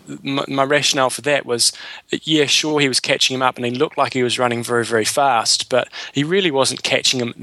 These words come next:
that quickly. You know, he's probably taking a coup-, a couple of seconds out every K.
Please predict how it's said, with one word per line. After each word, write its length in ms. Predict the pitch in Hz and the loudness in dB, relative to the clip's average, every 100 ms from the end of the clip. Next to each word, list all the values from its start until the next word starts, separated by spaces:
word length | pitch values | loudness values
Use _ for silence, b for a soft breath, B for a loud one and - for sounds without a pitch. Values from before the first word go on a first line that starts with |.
| 110 | -8
that 340 | 120 131 123 - | -2 0 -2 -6
quickly. 380 | - - - 107 | -2 -2 0 0
You 80 | |
know, 140 | 110 117 | 2 2
he's 120 | 123 | 2
probably 200 | - 156 | 0 0
taking 260 | 147 135 120 | 2 0 0
a 60 | |
coup-, 260 | - 139 - | 0 0 -2
a 60 | |
couple 260 | - 139 151 | -4 -2 0
of 60 | 135 | 0
seconds 360 | 143 127 120 | 0 -2 0
out 160 | 123 117 | 2 0
every 220 | 113 113 | -2 -6
K. 400 | - 135 117 110 | -2 0 2 0